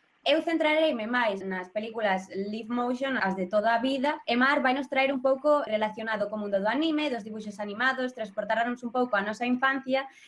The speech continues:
recordando aquelas cancións que tanto nos gustan e tanto nos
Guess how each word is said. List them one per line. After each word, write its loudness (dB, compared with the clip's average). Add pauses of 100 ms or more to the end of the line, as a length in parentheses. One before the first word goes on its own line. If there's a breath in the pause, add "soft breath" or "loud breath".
recordando 2
aquelas 0
cancións -2
que -4
tanto -2
nos -2
gustan 0
e 2
tanto -2
nos -2